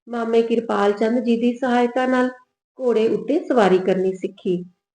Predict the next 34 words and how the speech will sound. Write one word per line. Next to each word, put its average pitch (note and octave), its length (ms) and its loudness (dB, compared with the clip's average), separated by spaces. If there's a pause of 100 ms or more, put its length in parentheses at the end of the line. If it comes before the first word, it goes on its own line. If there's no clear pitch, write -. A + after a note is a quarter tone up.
(340)
ਘੋੜੀ C4 320 0
ਦੀ C#4+ 120 0
ਕਾਠੀ C4 380 0
ਉੱਤੇ C4+ 260 4
ਬੈਠ B3+ 260 2
ਕੇ C4 420 -2 (340)
ਤੇ C#4+ 140 -10
ਲਗਾਮ A#3+ 460 2
ਦੀਆਂ A#3+ 220 4
ਵਾਂਗਾਂ G#3+ 340 2
ਫੜ G#3+ 200 0
ਕੇ C#4+ 300 -2
ਸਿਆਣਿਆਂ G3+ 500 4
ਵਾਂਗ A3 180 0 (160)
ਘੋੜੇ A3 240 6
ਨੂੰ C#4+ 160 2
ਨਸਾਉਂਦੇ। F3+ 520 0 (680)
ਉਹ D4 180 -10
ਕਦੀ E4 280 4
ਨਾ D4+ 160 4
ਡਰਦੇ। F3+ 500 -2 (460)
ਦੋ C4+ 240 -2
ਦੋ D4 220 0
ਕੋਹ C#4 220 2
ਤੱਕ C#4 240 0
ਘੋੜੇ B3 360 6
ਨੂੰ B3 160 4
ਨਸਾਈ B3 400 0
ਜਾਂਦੇ। B3+ 400 0 (600)
ਨਾਲ A#3 400 2
ਨਾਲ A#3 240 4
ਜਾਂਦੇ G#3 400 2
ਹੋਏ G#3 200 2
ਸੇਵਾਦਾਰ G3+ 800 0